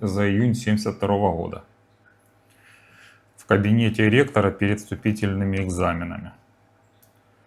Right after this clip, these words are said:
Я, честно говоря, не сильно могу понять, о чём речь. Ну, понятно, вот ректор идёт. Тут,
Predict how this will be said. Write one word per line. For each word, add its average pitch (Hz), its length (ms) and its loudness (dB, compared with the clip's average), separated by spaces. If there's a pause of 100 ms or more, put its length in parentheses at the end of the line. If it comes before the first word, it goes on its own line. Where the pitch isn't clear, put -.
(300)
Я, 156 80 2
честно 143 180 2
говоря, 139 100 2
не 139 60 2
сильно 113 220 4
могу 107 260 0
понять, 113 400 2
о 107 80 0
чём 120 240 -2
речь. 208 240 2
Ну, 104 220 0 (140)
понятно, 139 360 2
вот 87 140 0
ректор 107 340 0
идёт. 92 340 -4 (1200)
Тут, 110 100 -18